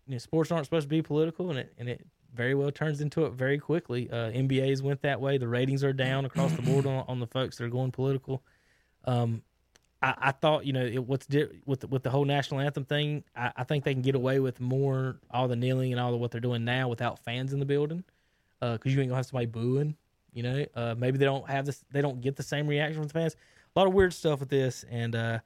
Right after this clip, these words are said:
I, I, I just can't wait and, and can't wait for us to get back to, you know, the, the virus exacerbated all this stuff. There's, there's a lot of stuff that has nothing to do with us not having games, and, and it's just,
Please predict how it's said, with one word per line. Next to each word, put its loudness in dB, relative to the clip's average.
I, 2
I, 0
I 8
just -2
can't 2
wait 4
and, -4
and -4
can't 0
wait -2
for -2
us -2
to -10
get 0
back -2
to, -4
you -2
know, -2
the, 0
the -2
virus 4
exacerbated -4
all -10
this -12
stuff. -16
There's, -4
there's 0
a -2
lot 2
of -6
stuff -4
that -10
has -8
nothing -2
to 0
do -2
with -6
us -4
not 0
having 0
games, -4
and, -6
and -4
it's -6
just, -4